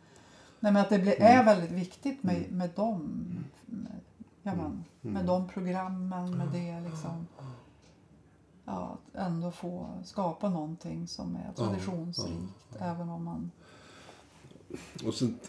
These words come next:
Speaker 2: och sen, ja, men det går ju inte, det går ju inte att rangordna i, i, i utsatthet, men, men, men jag tänker också på...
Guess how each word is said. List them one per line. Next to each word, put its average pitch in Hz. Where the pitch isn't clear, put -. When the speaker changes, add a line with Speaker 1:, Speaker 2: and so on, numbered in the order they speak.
Speaker 2:
och 120
sen, 120
ja, 123
men 117
det 127
går 117
ju 117
inte, 117
det 113
går 110
ju 113
inte 107
att 107
rangordna 95
i, 95
i, 98
i 98
utsatthet, 95
men, 98
men, 101
men 101
jag 98
tänker 107
också 87
på... 87